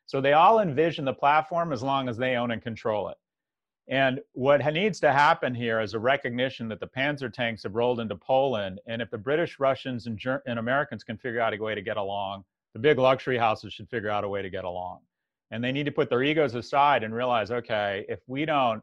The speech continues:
band together here, eventually there is a pretty good chance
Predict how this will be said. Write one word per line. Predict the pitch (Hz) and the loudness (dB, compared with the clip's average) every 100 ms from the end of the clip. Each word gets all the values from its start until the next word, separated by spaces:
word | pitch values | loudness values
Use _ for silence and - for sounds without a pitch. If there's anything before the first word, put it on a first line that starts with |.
| _ | _
band | 104 110 131 143 131 | -12 -2 0 2 0
together | 101 113 143 156 120 | -2 2 2 2 -2
here, | 113 101 98 104 113 | -2 -4 -4 -8 -12
eventually | 107 113 170 185 - 143 120 | -16 -8 -6 -6 -6 -4 -4
there | 110 117 | -2 -2
is | 127 151 | -2 -4
a | 143 | -6
pretty | - 151 | -8 -8
good | 123 120 | -6 -8
chance | - 127 120 110 104 - | -8 -8 -6 -6 -10 -18